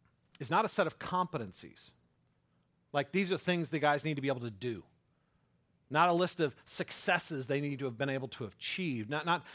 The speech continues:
not the things that bring worldly recognition or, um, garner, um, accolades for success. They are character issues. And they are often quiet,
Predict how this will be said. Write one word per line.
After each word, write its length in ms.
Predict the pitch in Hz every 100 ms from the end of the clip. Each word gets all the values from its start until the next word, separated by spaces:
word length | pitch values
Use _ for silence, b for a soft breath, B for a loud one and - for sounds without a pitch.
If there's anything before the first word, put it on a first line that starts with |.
| B
not 220 | 170 190 190
the 80 |
things 300 | - 196 175
that 200 | 151 151
bring 500 | 123 165 175 165 143 - B
worldly 500 | 135 160 175 156 143
recognition 960 | 143 135 135 143 147 151 170 147 147 151 -
or, 540 | 127 123 123 120 120
um, 520 | 123 120 117 113 113 123 143
garner, 540 | 131 135 135 135 127 117 _ _ _ 120
um, 580 | 120 120 113 117 113 - - -
accolades 480 | 131 143 120 117
for 140 | - 120
success. 480 | - - 185 151 -
They 220 | 139 139
are 340 | 139 123 135 _ -
character 520 | 160 170 107 - 80 _ _ _
issues. 540 | 104 98 - 85 - - _ _ _ _ _ _ _ -
And 120 | 123
they 60 | 120
are 100 | 127
often 300 | 123 117 101
quiet, 500 | - 120 147 165